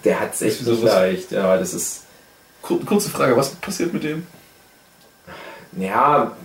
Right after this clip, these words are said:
Speaker 1: ja, gut, wir sind eh schon am Spoilern, aber der ist dann ein Wirt. Also
Speaker 2: Ah, okay,
Speaker 1: der ist
Speaker 2: okay.
Speaker 1: wie ein Tor
Speaker 2: Okay.
Speaker 1: in die
Speaker 2: Ja.
Speaker 1: andere Dimension.
Speaker 2: Ja, okay.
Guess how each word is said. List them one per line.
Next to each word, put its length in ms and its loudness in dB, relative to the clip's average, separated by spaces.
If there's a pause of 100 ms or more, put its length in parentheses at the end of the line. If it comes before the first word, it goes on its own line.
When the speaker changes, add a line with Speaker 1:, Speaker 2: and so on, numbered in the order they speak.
(1400)
Speaker 1:
ja, 240 -4 (180)
gut, 160 -8
wir 60 -20 (340)
sind 280 -10
eh 100 -8
schon 160 -6
am 140 -2
Spoilern, 380 2
aber 220 0 (800)
der 120 -2
ist 200 0
dann 100 6
ein 260 2
Wirt. 500 2 (200)
Also 220 0 (260)
Speaker 2:
Ah, 220 4
okay, 160 2
Speaker 1:
der 80 6
ist 120 4
Speaker 2:
okay. 100 4
Speaker 1:
wie 80 6
ein 120 4
Tor 520 6
Speaker 2:
Okay. 140 0
Speaker 1:
in 60 -2
die 80 2
Speaker 2:
Ja. 100 4
Speaker 1:
andere 220 2
Dimension. 800 4
Speaker 2:
Ja, 60 2
okay. 40 -2